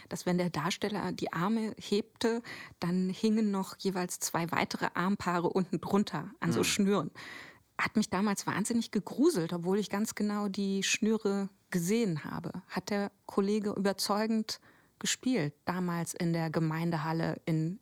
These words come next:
Speaker 1: Erlensee, Stadtteil
Speaker 2: <laughs>
Speaker 1: Rückingen oder so. Jedenfalls, ähm,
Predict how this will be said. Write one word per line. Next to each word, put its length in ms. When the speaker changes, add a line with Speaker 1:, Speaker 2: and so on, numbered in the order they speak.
Speaker 1:
Erlensee, 560
Stadtteil 1080
Speaker 2:
<laughs> 100
Speaker 1:
Rückingen 800
oder 260
so. 240
Jedenfalls, 880
ähm, 540